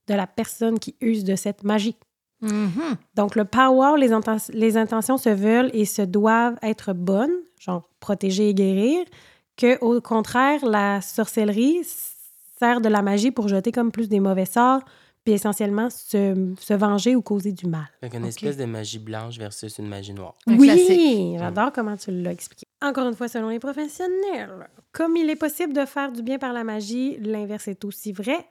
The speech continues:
Speaker 1: Donc, les mauvais sorts ou les malédictions peuvent aller d'une petite douleur dans le dos ou carrément quelque chose qui met ta vie en péril.
Speaker 2: C'est ordinaire.
Speaker 1: Ça peut escalader très rapidement.
Speaker 3: Quand même.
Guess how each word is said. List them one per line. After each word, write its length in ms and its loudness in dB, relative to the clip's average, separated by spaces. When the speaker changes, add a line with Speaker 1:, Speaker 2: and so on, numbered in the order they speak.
Speaker 1:
Donc, 220 -6
les 80 -4
mauvais 260 -6
sorts 340 -2
ou 40 -4
les 100 -4
malédictions 640 -8
peuvent 220 -8
aller 400 -6
d'une 140 -6
petite 560 -12
douleur 500 -2
dans 140 -8
le 60 -10
dos 300 -10
ou 180 -8
carrément 460 -6
quelque 300 -14
chose 260 -8
qui 140 -14
met 180 -8
ta 240 -14
vie 320 -14
en 80 -12
péril. 300 -10
Speaker 2:
C'est 160 -18
ordinaire. 460 -8
Speaker 1:
Ça 80 -14
peut 140 -12
escalader 480 -6
très 240 -16
rapidement. 340 -18
Speaker 3:
Quand 140 -4
même. 280 -10